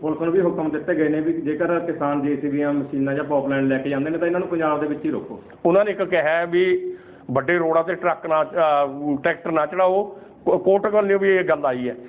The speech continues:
Speaker 2: ਆਉਣ ਵਾਲੇ ਦਿਨਾਂ 'ਚ ਮੇਰਾ ਖਿਆਲ ਹੈ ਸਾਡੇ ਮੋਰਚੇ 'ਚ ਪਾਸ ਹੋ ਜੂਗਾ। ਭਾਰਤ ਦੇ ਵਿੱਚ ਜਿਹੜੇ ਵੱਡੇ ਰੋਡ ਨੇ, ਜੀ ਟੀ ਰੋਡ ਨੇ, ਕੁਛ ਨੇ,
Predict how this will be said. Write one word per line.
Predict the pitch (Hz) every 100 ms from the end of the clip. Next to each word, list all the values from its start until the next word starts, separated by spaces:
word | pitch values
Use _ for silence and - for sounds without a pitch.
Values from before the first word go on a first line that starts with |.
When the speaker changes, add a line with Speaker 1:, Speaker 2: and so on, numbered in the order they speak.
| - - 165
Speaker 2:
ਆਉਣ | 165 175
ਵਾਲੇ | 185 196 190
ਦਿਨਾਂ | 151 160 170 165
'ਚ | 170
ਮੇਰਾ | 147 160 160
ਖਿਆਲ | 156 143 147 160
ਹੈ | 170
ਸਾਡੇ | 151 139
ਮੋਰਚੇ | 147 147 143 147 139
'ਚ |
ਪਾਸ | 143 143 135 135
ਹੋ |
ਜੂਗਾ। | 139 175 185 180 - - -
ਭਾਰਤ | 185 156 143 156
ਦੇ | 165
ਵਿੱਚ | 165 160 190 180 170
ਜਿਹੜੇ | 151 196
ਵੱਡੇ | 139 135 117 170
ਰੋਡ | 156 151 156
ਨੇ, | 165 165
ਜੀ | 127 143
ਟੀ | 147 165
ਰੋਡ | 156 156 160
ਨੇ, | 170
ਕੁਛ | 165 175 151
ਨੇ, | 170